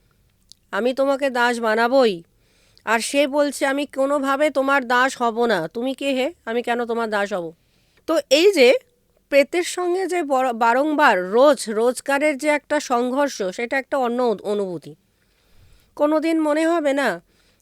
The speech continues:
যে তোমার পিছনে হয়তো কেউ আছে, কোনোদিন মনে হবে তোমার সামনে আছে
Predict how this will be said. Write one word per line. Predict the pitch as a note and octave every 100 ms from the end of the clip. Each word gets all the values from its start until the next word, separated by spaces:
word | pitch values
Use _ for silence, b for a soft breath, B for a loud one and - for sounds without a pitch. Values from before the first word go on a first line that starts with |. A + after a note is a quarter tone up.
| -
যে | C#4+
তোমার | D4 D4 D4+
পিছনে | D4 C4 C#4 D4
হয়তো | C4+ C4 B3+
কেউ | A#3+ B3+
আছে, | A3+ E3+ - F3 -
কোনোদিন | B3+ C#4 D4 D4
মনে | C4+ C#4+
হবে | C#4+ C#4+
তোমার | C#4+ C4+ C#4
সামনে | - A#3+ B3 C4+ D4
আছে | C#4 A#3+ - G#3+